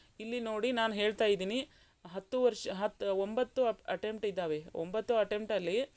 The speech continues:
ಇಷ್ಟು ಜನ, ಆ, ಅಪ್ಲಿಕೇಶನ್ ಹಾಕಿದ್ದಾರೆ. But ಇವರು ಎಲ್ಲ ಹೊಸಬರ?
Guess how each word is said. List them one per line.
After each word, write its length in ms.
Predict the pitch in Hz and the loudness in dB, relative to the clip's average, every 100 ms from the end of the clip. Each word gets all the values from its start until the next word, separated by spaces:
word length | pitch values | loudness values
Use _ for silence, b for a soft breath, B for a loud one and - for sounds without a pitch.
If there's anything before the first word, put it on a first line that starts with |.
| B B B | B B B
ಇಷ್ಟು 220 | 202 - 247 | -12 -6 -2
ಜನ, 240 | 233 226 247 254 - | -2 0 -2 -2 -6
ಆ, 200 | - 185 | -8 -6
ಅಪ್ಲಿಕೇಶನ್ 520 | 185 226 226 226 240 | -4 -4 -2 0 -2
ಹಾಕಿದ್ದಾರೆ. 580 | 208 196 208 170 147 143 _ b b b - | -2 -6 -4 -6 -6 -8 _ b b b -4
But 200 | 269 277 | -4 -2
ಇವರು 220 | 277 277 | -2 2
ಎಲ್ಲ 200 | 240 240 | 4 4
ಹೊಸಬರ? 440 | 285 196 - 233 | 2 2 4 6